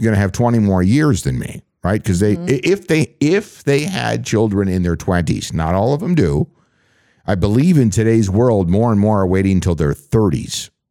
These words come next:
Speaker 2: Yeah, I don't know what the average age is now,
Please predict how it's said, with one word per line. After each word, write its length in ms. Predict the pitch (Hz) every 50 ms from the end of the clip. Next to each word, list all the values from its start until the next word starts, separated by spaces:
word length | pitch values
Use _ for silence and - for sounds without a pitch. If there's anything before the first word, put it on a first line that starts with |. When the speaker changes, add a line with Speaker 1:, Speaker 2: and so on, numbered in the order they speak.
| _ _ _ _ _ _ _ _ _ - - - - _ _ -
Speaker 2:
Yeah, 140 | 170 170
I 40 | 202
don't 120 | 240 277 285
know 80 | 254
what 160 | 214 190 180
the 160 | - - 160 -
average 500 | 127 160 170 160 160 175 170 160 - - - -
age 280 | 151 151 156 156 -
is 260 | 160 156 151 143 139 151
now, 640 | 147 135 127 123 127 120 127 135 139 156 175 190 185